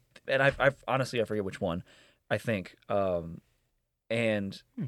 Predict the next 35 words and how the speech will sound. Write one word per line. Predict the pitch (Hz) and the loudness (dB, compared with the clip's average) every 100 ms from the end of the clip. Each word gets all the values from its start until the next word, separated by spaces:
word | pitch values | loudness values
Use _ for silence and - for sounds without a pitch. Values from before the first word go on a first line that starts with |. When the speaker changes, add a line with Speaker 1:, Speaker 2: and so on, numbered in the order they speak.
| - | -8
Speaker 1:
he | - 147 | -4 0
was | 139 123 | 2 4
like, | 123 - | 4 6
"Oh, | 165 175 | 8 8
okay, | 175 - 156 | 8 4 4
well, | 151 147 147 139 131 _ _ _ _ _ _ - | 4 4 4 4 0 _ _ _ _ _ _ -2
do | 113 | 4
I | 107 | 6
do | 123 139 | 4 2
this | 156 151 139 | 6 6 4
and, | 135 117 | -4 0
like, | 87 73 - - _ _ _ _ _ _ _ _ - | -2 -2 -10 -20 _ _ _ _ _ _ _ _ -6
have | 139 | -4
it | 117 | 0
hurt | 127 | 0
my | 131 | 0
career? | 120 139 143 147 | 0 4 6 8
Do | 123 | 8
I | |
do | 110 127 | 6 4
the | |
show | 120 - 131 135 | 4 10 12 12
and | 123 | 10
I | |
keep | - 123 | 4 -2
making | 117 123 | 0 -2
the | 110 | -2
same | 120 | -2
amount | 113 110 | 0 2
of | |
money?" | 113 123 | 0 2
Lost | 104 120 - | 4 4 6
out | 123 120 | 6 8
on | 117 117 - _ _ - | 6 0 -6 _ _ -10
millions | 92 131 135 92 90 - | 0 2 2 -2 -6 -12